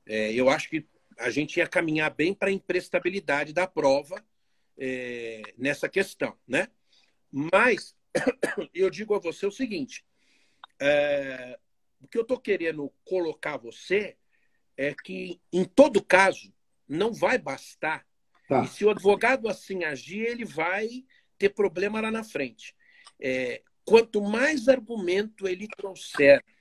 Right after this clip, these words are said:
Speaker 1: de imprestabilidade da prova, de autenticidade da prova, isto não é uma prova autêntica. O lacre tá aberto. Ninguém me garante que a bituca que foi,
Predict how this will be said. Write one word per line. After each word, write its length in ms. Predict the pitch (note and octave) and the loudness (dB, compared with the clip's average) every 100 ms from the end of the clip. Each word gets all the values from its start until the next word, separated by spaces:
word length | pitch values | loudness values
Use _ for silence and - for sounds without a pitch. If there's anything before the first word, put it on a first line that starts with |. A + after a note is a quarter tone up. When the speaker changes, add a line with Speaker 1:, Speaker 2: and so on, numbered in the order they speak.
| - _ | -20 _
Speaker 1:
de 320 | G#2+ D3+ D3+ | -10 -8 -4
imprestabilidade 1500 | A3 B3+ - A3 A#3+ - G#3+ F#3 F#3 E3+ B2 E3 G3+ F#3+ C#3 | -2 -2 4 4 4 0 -4 -2 -4 -4 -2 2 2 0 -4
da 140 | B2+ | -12
prova, 460 | A#2+ D#3 E3 D3+ B2+ | -10 0 0 0 -6
de 100 | C3+ | -8
autenticidade 960 | D#3 - E3+ D3+ - C#3 C3+ E3 E3 C3+ | -8 -8 -12 -12 -12 -12 0 2 2 -2
da 120 | A#2+ | -10
prova, 500 | - D3 E3+ D#3 _ _ _ _ _ | -2 2 2 2 _ _ _ _ _
isto 220 | - - | -20 -16
não 180 | A#3 A3 | -8 -6
é 60 | G#3+ | -4
uma 180 | A3 A3+ | -6 -6
prova 400 | - F#3 G3+ G3+ | 0 2 2 -4
autêntica. 760 | G#3 - F#3 G#3+ - - - _ - - _ - | -8 -6 -6 -6 -10 -20 -20 _ -12 -12 _ -4
O 100 | D#3 | 0
lacre 400 | F3+ A#3 - A3 | 2 0 -2 -8
tá 140 | A3+ | -6
aberto. 640 | G#3 D3 F3 G3+ - - - _ D3+ | -6 0 0 0 -8 -20 -20 _ -10
Ninguém 320 | G3 G3+ C4+ | -8 0 2
me 120 | C4 | 2
garante 580 | B3 G#3+ F#3+ A#3+ A#3 - | 2 0 2 0 -4 -6
que 80 | F#3+ | -6
a 60 | |
bituca 760 | F#3+ G3 _ C4 D4+ - - D4 | -4 -14 _ 4 4 4 -6 -6
que 160 | B3 | -8
foi, 260 | A3+ A3 G#3 | -4 -2 -2